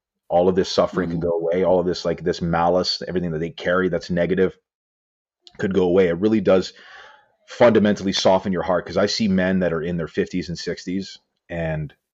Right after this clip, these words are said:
Speaker 1: that carry the father wound still. And it's, it's heartbreaking, 'cause they've carried this weight, like, it's been strapped to their ankle their whole life. And it's like, "Dude, you can cut it off. There's a way to do this.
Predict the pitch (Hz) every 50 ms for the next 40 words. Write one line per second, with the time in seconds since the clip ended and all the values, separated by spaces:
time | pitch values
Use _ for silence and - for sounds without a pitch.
0 | _ _ _ _ _ _ - 95 87 82 - - - - 92 90 87 90 87 85
1 | - - 92 82 85 92 90 90 95 92 92 - - 92 90 95 104 113 - -
2 | - 87 85 82 82 78 - - _ _ _ _ _ _ _ _ _ _ _ _
3 | _ _ _ _ - - 101 - - - 101 - - 110 107 - 101 87 82 -
4 | 73 71 71 _ _ _ _ - - 98 87 95 92 - - - - - 113 113
5 | 110 107 92 98 87 - - - - - - - - - 90 98 104 110 107 -
6 | - 90 90 - 92 - - 98 90 - - - - - 98 98 - - 110 95
7 | 82 - - 92 98 95 - 95 90 - 80 - - - 110 107 101 95 90 90
8 | 98 98 85 - 90 85 - - 87 - 87 - 120 120 113 110 120 113 - 131
9 | 123 - 123 113 110 107 110 110 107 95 - 101 104 101 107 101 98 104 107 98
10 | 92 82 104 107 95 90 82 - -